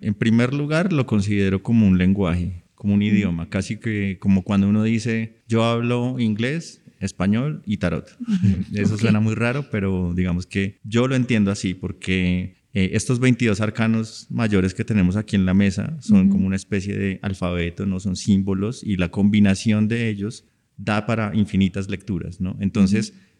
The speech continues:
Speaker 1: también si uno se fija en las imágenes, ¿no? Hombres, mujeres de todo tipo que hay en los, en los arcanos mayores,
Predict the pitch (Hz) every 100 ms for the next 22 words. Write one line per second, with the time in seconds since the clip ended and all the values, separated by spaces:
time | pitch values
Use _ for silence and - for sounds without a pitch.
0 | _ 104 98 107 113 110 127 131 127 -
1 | 107 104 110 113 101 95 - 92 95 95
2 | 104 107 110 - 95 95 110 98 98 95
3 | 95 104 92 92 92 98 104 95 92 107
4 | 101 101 - 104 90 87 90 98 98 98
5 | - 87 92 90 82 - 90 92 101 101
6 | 104 98 104